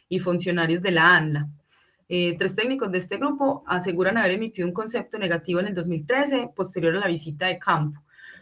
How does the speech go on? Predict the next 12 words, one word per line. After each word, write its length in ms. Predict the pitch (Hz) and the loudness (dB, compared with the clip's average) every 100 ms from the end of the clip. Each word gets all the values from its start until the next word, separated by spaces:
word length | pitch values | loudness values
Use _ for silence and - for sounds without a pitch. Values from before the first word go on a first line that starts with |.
| _ | _
Una 240 | 190 202 220 | 2 4 6
vez 160 | 233 | 4
emitido 460 | 262 214 - 196 202 | 2 0 -2 0 0
el 80 | 226 | 0
concepto, 800 | 254 233 262 220 - 233 233 - | -4 -2 0 0 0 -4 -4 -6
estos 360 | 180 185 202 | -6 -4 -2
técnicos 420 | 220 220 214 190 - | -2 -2 -4 -6 0
fueron 240 | 175 190 | 2 2
desvinculados 680 | 202 180 175 180 185 160 190 | 0 0 -4 -2 0 0 0
de 80 | 226 | -2
la 80 | |
entidad 480 | 226 233 254 233 240 | -2 0 4 4 4